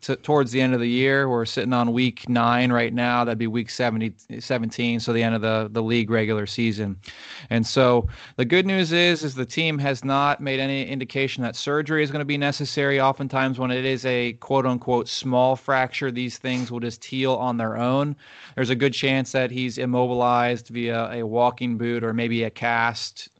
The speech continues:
uh, to allow that thing to heal. Uh, but, uh, early indications do, don't seem like he's gonna need surgery. And then as long as bone healing occurs without any setback or without any complication,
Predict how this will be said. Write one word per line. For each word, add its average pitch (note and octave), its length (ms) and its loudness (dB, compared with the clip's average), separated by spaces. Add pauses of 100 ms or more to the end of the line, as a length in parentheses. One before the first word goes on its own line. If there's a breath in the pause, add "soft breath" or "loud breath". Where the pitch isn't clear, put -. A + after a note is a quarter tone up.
(120)
uh, A#2 220 -8
to A#2+ 120 -6
allow A#2 220 2
that A2+ 160 -4
thing A#2+ 160 -2
to A2 100 -4
heal. C3+ 480 2 (300 loud breath)
Uh, A2+ 200 0
but, A2+ 200 0
uh, A2+ 300 -2
early C3 320 2
indications B2 640 0
do, B2 360 0
don't B2 220 -2
seem B2 260 -2
like A#2 140 -2
he's A2+ 120 -4
gonna A#2 140 -2
need A2 180 -2
surgery. B2+ 680 0 (380 loud breath)
And B2+ 120 2
then B2+ 80 4
as A#2+ 100 0
long C#3+ 220 4
as B2+ 100 -2
bone B2+ 320 2
healing C3+ 440 2
occurs C3 500 0
without B2 300 4
any A#2 160 -2
setback C3+ 600 0
or C3 60 -4
without B2 220 -2
any A#2 120 -4
complication, A#2+ 920 -4